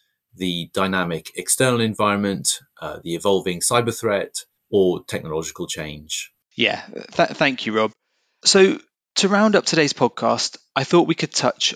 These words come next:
Speaker 2: on a couple of other themes that are of high priority right now. The first one is resilience,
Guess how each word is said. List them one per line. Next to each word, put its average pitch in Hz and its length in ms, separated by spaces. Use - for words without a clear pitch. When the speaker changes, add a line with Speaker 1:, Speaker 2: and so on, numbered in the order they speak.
Speaker 2:
on 123 180
a 123 40
couple - 360
of 127 80
other 117 160
themes 107 500
that 113 140
are 113 100
of 110 260
high - 260
priority 110 520
right 101 240
now. 90 280
The 151 140
first 208 300
one 190 120
is 147 320
resilience, 151 500